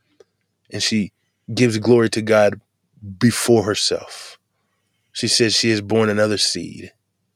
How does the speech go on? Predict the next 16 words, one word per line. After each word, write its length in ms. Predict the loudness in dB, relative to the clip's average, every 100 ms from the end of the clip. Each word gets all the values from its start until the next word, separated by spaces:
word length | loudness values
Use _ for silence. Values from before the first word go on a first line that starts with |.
| _ _ _ _ _ _ _ _
What 440 | -2 2 4 6 6
else 180 | 4
happens 300 | 2 0 0
after 180 | -2 2
that? 180 | 2 4
Well, 140 | 4
this 160 | 4 2
seed 460 | 4 6 6 4 2 -18 -20 _ _
is, 520 | 4 6 6 4 -6 -12 -10
is, 320 | 0 2 2
is, 320 | 4 4 4
is 220 | -2 -2 -2
part 260 | 4 4
of 80 | 6
that 160 | 2 2
promise. 580 | 2 2 2 -4 -6